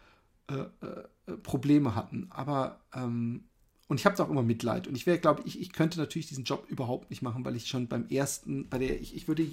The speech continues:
jede Familie, ja, mit Kindern, die ausgesetzt wird, obwohl die denen immer helfen, Wohnraum zu finden, ähm,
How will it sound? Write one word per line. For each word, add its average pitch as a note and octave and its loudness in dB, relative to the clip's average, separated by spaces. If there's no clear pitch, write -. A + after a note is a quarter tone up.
jede F3+ 4
Familie, E3 4
ja, B2 0
mit C#3+ -6
Kindern, D#3 4
die C3 -4
ausgesetzt D3+ 2
wird, C3 -6
obwohl C#3+ -2
die D#3 -2
denen D3+ 0
immer D#3 0
helfen, C3 -2
Wohnraum A2 0
zu - -8
finden, G#2+ -4
ähm, B2+ 2